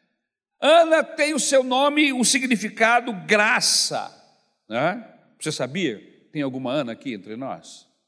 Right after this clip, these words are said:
Tem alguma Ana aqui entre nós? Hã? Tem?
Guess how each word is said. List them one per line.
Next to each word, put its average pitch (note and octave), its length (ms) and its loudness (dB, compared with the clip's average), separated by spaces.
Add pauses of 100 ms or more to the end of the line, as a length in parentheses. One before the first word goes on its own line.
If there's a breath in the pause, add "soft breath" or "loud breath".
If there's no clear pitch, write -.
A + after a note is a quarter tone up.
(540)
Tem G#2+ 120 -18
alguma G#2 340 -14
Ana G2 220 -14
aqui - 180 -20
entre F2 240 -20
nós? - 560 -20 (680)
Hã? C#3+ 260 -10 (480)
Tem? D#3 240 0